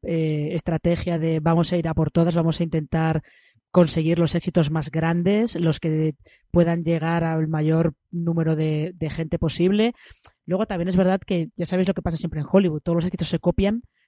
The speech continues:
pero luego lo que acaba siendo un éxito suele ser lo que no se parece en nada a lo que había sido un éxito antes. Bueno, a ver, Amazon está intentándolo contra sus fuerzas, porque la divi-, en la, la parte de las películas le funciona muy bien,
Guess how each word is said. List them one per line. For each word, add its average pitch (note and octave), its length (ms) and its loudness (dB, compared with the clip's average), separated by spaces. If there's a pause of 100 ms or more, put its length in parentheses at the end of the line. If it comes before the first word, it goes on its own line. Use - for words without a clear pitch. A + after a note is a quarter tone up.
(120)
pero F3 180 6
luego F3+ 200 8
lo G#3 80 4
que E3 80 -2
acaba F3 200 2
siendo F#3 260 0
un F3+ 80 2
éxito G#3 340 0
suele F3+ 240 0
ser G#3+ 240 -4
lo F3 100 0
que D#3+ 100 -6
no E3 80 -2
se F#3+ 120 0
parece F#3 300 0
en E3 160 -2
nada F#3 340 2 (340)
a F#3 100 2
lo F3 120 8
que E3 340 2
había F3+ 220 4
sido F#3+ 180 4
un E3 80 4
éxito D#3+ 320 0
antes. E3 540 -2 (1300)
Bueno, G3+ 440 4 (240)
a F3 120 0
ver, G#3 360 4
Amazon G3+ 400 4
está G#3+ 160 2
intentándolo E3 840 4
contra D#3+ 260 0
sus - 140 -8
fuerzas, F#3+ 420 0
porque D#3+ 280 -4
la D#3 100 -2
divi-, D3+ 240 -2
en D#3 160 -4
la, D#3 180 -8
la D#3+ 140 -8
parte F3 260 0
de G3 80 2
las F#3 120 0
películas F3+ 360 2
le F3+ 80 0
funciona E3 340 0
muy E3 160 4
bien, G3+ 380 2